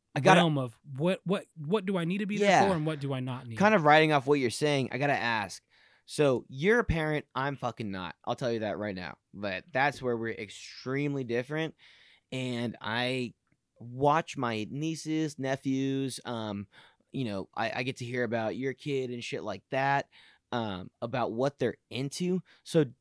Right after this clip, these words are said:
Speaker 1: do we, it, let's just say the pandemic hypothetically got worse. Like, oh, it's worse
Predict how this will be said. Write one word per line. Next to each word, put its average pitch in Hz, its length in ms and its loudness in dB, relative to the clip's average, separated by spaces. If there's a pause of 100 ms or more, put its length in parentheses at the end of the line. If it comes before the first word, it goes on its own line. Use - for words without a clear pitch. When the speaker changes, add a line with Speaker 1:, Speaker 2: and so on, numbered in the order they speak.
Speaker 1:
do 160 160 0
we, 208 480 -4
it, 131 120 -10
let's 247 200 -2
just - 260 -4
say 170 200 0
the 160 100 -4
pandemic 139 960 -8 (400)
hypothetically 135 1120 0
got 107 220 -4
worse. 104 360 -8
Like, 92 220 -14
oh, 127 240 -4 (200)
it's - 280 -10
worse 123 320 -4